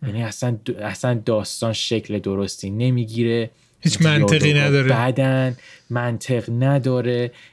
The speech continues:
Speaker 1: این تغییر زمانایی که توش اتفاق میفته، رفتن به جلو، برگشتن به عقب،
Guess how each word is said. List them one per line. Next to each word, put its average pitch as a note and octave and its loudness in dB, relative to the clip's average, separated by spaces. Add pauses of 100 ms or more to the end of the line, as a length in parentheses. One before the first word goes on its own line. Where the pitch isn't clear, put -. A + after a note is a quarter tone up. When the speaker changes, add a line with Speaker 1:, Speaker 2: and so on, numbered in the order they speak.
(120)
Speaker 1:
این D#3+ 4
تغییر B2 0
زمانایی A#2 0
که B2 -2
توش A#2+ -6
اتفاق A2+ -4
میفته، A2 -4
رفتن A2+ -2
به A2+ 0
جلو، G#2+ -2
برگشتن G#2+ -4
به A2 -2
عقب، G#2 -2